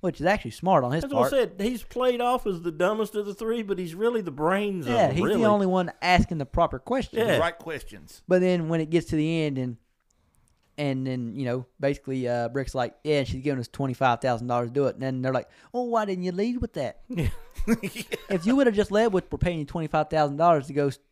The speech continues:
Speaker 1: uh, kidnap my son," they would have been like, "Ah, okay, done."
Speaker 3: Yeah, cash in hand, baby. That's what, that talks.
Speaker 1: Yeah, especially, it's like, "Wait a minute, you gave us five thousand dollars up front. We may go fail this mission. We may just take off with your money."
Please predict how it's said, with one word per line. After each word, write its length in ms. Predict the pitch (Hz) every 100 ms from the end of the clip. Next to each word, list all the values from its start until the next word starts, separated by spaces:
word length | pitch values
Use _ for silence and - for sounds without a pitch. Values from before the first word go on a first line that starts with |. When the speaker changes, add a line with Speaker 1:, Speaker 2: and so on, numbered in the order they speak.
| 165
Speaker 1:
uh, 180 | 139 131
kidnap 360 | - 160 151 135
my 80 | 127
son," 360 | 190 185 165 - _ _ -
they 80 |
would 40 | 185
have 80 | 156
been 80 |
like, 160 | 151 - 175
"Ah, 180 | 180 - 170
okay, 220 | 160 151
done." 240 | 143 117 - _ _ _
Speaker 3:
Yeah, 160 | 214 147 -
cash 300 | - 185 185
in 100 | 190
hand, 300 | 175 175 170
baby. 180 | 156 156
That's 160 | 151 -
what, 180 | 139 _ -
that 180 | 143
talks. 480 | - 151 131 - - - -
Speaker 1:
Yeah, 140 | 196
especially, 420 | 170 208 214 170 - _
it's 80 | -
like, 180 | 135 - -
"Wait 120 | 226
a 40 | 170
minute, 160 | 123 123
you 140 | 175
gave 220 | 170 165
us 160 | 175 - _
five 320 | 147 165 180 175
thousand 280 | 175 160 147
dollars 220 | 165 156
up 140 | 156
front. 240 | - 165 175 _ _ _
We 120 | 185
may 200 | 311 247
go 500 | 175 185 180 165 156 - _ _ _ -
fail 220 | 262 262
this 160 | 165 151
mission. 240 | 139 202
We 140 | 240
may 120 | 262 190
just 160 | 170
take 120 | - 175
off 140 | 170
with 100 | 165
your 60 | 170
money." 260 | 254 185